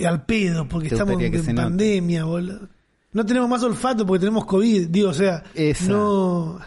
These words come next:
Speaker 1: no podemos, no te huele la gente, no estás tan cerca de la gente,
Speaker 2: No
Speaker 1: boludo.
Speaker 2: estás tan cerca de la gente. Eh,
Speaker 1: Pero en el baño, en el baño de acá, hay
Speaker 2: Sí.
Speaker 1: olor a baño de costa. Es rarísimo. Cuando puedas venir
Speaker 2: ¿Es bueno o mal? Eh, o sea, me imagino que es bueno.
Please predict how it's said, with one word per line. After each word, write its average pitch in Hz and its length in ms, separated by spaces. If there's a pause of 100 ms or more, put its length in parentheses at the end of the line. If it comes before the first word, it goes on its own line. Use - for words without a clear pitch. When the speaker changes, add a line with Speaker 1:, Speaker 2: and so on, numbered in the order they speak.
(160)
Speaker 1:
no 196 240
podemos, 196 880
no 233 140
te 349 100
huele 381 360
la 185 120
gente, 185 320
no 233 80
estás 233 180
tan 208 140
cerca 196 220
de - 20
la 190 100
gente, 185 380
Speaker 2:
No 175 80
Speaker 1:
boludo. 196 160
Speaker 2:
estás 208 140
tan 113 120
cerca 104 240
de 95 60
la - 60
gente. - 300 (500)
Eh, 120 360
Speaker 1:
Pero 226 220
en 226 100
el 226 80
baño, 302 440 (120)
en 220 80
el 208 80
baño 294 220
de 233 80
acá, 208 460 (560)
hay 226 100
Speaker 2:
Sí. 247 60
Speaker 1:
olor 240 160
a - 20
baño 240 240
de 175 140
costa. - 580 (500)
Es 269 160
rarísimo. 208 880
Cuando 202 300
puedas 302 240
venir 254 500 (160)
Speaker 2:
¿Es 139 240
bueno 165 460
o - 20
mal? 131 320
Eh, 127 140
o 123 60
sea, 156 180
me 151 80
imagino 190 300
que 202 80
es 170 40
bueno. 185 500